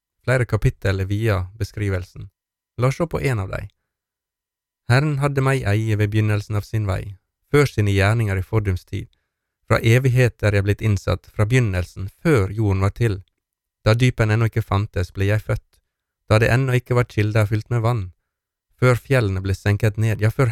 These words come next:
haugene ble jeg født, før han hadde skapt jord og mark og jordrikets første målklump. Da han bygde himmelen, var jeg der. Da han tegnet inn en hvelving over dypet,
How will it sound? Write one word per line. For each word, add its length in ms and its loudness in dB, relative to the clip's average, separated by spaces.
haugene 480 0
ble 140 0
jeg 100 0
født, 400 -4
før 160 2
han 140 2
hadde 140 2
skapt 440 -4
jord 300 -2
og 80 -2
mark 340 -4
og 80 -4
jordrikets 600 -4
første 300 -2
målklump. 440 -2
Da 120 4
han 100 0
bygde 240 0
himmelen, 500 -2
var 140 -2
jeg 100 -6
der. 240 -6
Da 120 4
han 80 -2
tegnet 380 0
inn 140 0
en 120 -4
hvelving 440 -2
over 160 -4
dypet, 480 -6